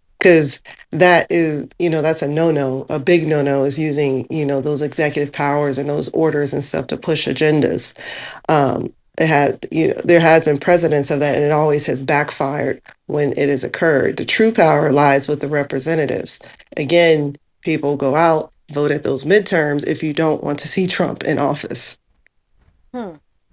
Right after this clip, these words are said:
Speaker 1: Or even if he is, if you have the proper, if, if the Democrats or whoever runs the House and the Senate, and, you know, you have the proper representation, you won't have to worry about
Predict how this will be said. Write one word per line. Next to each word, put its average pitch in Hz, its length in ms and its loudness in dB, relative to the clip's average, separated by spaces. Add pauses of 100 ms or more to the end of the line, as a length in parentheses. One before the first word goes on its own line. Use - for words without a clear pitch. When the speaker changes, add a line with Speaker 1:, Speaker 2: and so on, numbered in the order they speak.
(160)
Speaker 1:
Or 143 80 -4
even 156 240 0
if 156 100 0
he - 160 -6
is, 175 360 2
if 147 80 -6
you 165 100 -4
have 165 160 2
the 156 80 -2
proper, 156 600 -2
if, - 220 -8
if - 360 -6
the 143 440 0 (260)
Democrats 170 760 4
or 139 300 -2
whoever 151 640 -2
runs 151 320 -4
the 131 100 -4
House 151 400 -4
and 147 120 -4
the 131 60 -6
Senate, 156 500 -2 (380)
and, 143 420 -2
you 156 160 -6
know, 151 120 2
you 143 320 -2
have 147 420 0
the 151 120 0
proper 147 340 -4
representation, 147 960 0 (300)
you 185 180 2
won't 165 260 4
have 165 220 -2
to 156 140 0
worry 170 380 0
about 139 560 0